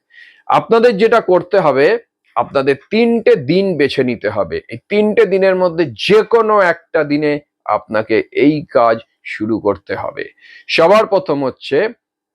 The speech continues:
যদি আপনি অষ্টমী তিথি বেছে নিতে পারেন, তাহলে খুব ভালো হয়। যে কোনো মাসের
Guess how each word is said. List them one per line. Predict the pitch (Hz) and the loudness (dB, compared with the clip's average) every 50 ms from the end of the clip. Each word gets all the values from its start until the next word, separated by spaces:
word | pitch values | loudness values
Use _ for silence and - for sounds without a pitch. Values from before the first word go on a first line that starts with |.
| - 110 | -12 -2
যদি | 107 135 127 135 135 131 | 0 0 2 4 4 2
আপনি | 123 - - 135 123 - - - | 2 0 -2 -4 -4 -4 -2 0
অষ্টমী | 120 147 147 - - - _ 190 180 190 190 180 | 0 0 0 -2 -10 -2 _ 0 2 2 0 0
তিথি | 185 - 156 139 - - 160 160 156 - - - _ _ _ | 0 -4 -4 -4 -4 -4 -4 -4 -4 -6 -10 -18 _ _ _
বেছে | 101 98 120 123 - - 131 | -2 0 0 0 2 2 0
নিতে | 139 139 - 139 131 | 0 2 0 0 0
পারেন, | - 127 127 131 147 156 - | 2 0 0 0 0 -2 0
তাহলে | - 120 120 110 110 - | 0 0 0 0 -2 -4
খুব | - - 143 139 113 - | -6 -6 -6 -6 -2 -2
ভালো | 113 95 95 98 92 | 0 0 2 0 0
হয়। | 85 78 85 80 - _ _ _ _ _ _ - | 0 -2 -4 -4 -6 _ _ _ _ _ _ -10
যে | 101 117 143 156 | -2 -2 -2 0
কোনো | 156 180 185 185 165 | 2 0 0 2 0
মাসের | 151 143 135 127 - - 139 135 | 0 0 -2 -2 0 0 0 0